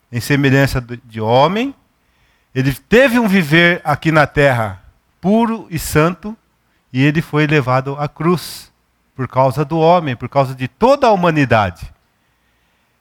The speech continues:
E na cruz, né, ele foi crucificado ali, e o,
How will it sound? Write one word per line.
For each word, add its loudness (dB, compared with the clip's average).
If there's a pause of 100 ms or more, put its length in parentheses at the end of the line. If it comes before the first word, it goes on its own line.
(120)
E 0
na 4
cruz, 0 (600)
né, 0
ele 0
foi -2
crucificado -2
ali, 0 (1160)
e 0
o, 0